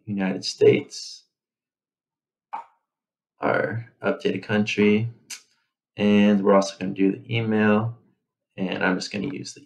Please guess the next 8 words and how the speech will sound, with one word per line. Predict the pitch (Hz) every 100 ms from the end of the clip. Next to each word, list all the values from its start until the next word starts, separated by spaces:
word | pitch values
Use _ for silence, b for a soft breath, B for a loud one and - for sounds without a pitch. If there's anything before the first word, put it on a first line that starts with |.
| -
email | 107 104 98 95 98 - _
that | -
I | -
use | 95 98
for | - -
this | -
account. | - - 117 110 113 - - - _ _ - - _ _ _ _ _ _ _ _ _ _ _ _ _ _ _ _ _ _ _
Done. | 123 123 123 127